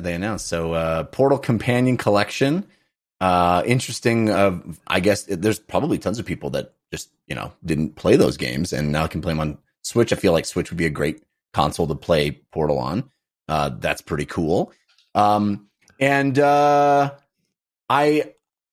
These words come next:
for me, the, the standout game that I didn't know about before the Direct,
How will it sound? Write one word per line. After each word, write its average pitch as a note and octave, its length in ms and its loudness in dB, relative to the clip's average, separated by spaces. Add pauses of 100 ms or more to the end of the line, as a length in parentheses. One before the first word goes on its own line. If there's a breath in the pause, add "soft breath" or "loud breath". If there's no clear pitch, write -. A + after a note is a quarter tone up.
(220)
for B2 380 0
me, F#3+ 420 4
the, B2+ 880 2
the A#2 140 4
standout D#3 500 4
game B2+ 260 4
that A2+ 120 4
I G#2+ 140 6
didn't B2 420 2
know G2 180 4
about D#2 320 2
before D2+ 560 -2
the D2 480 -4
Direct, C#2+ 600 -6